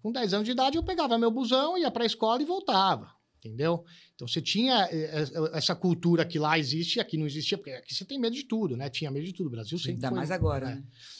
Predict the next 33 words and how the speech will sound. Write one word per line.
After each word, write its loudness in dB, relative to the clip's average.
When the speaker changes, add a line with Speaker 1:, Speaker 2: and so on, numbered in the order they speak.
Speaker 1:
Então, 2
então, 2
assim, 2
é, -4
é, -6
essa, 0
essa 0
questão 2
de 2
segurança, 4
que -6
é -4
o -6
que -6
a -2
gente -6
tava 0
falando -4
lá -2
no -6
começo, 0
é, -4
essa -6
qualidade 0
de -2
vida 2
que, -8
pra -4
mim, 2
a -2
segurança -2
tá -4
muito -2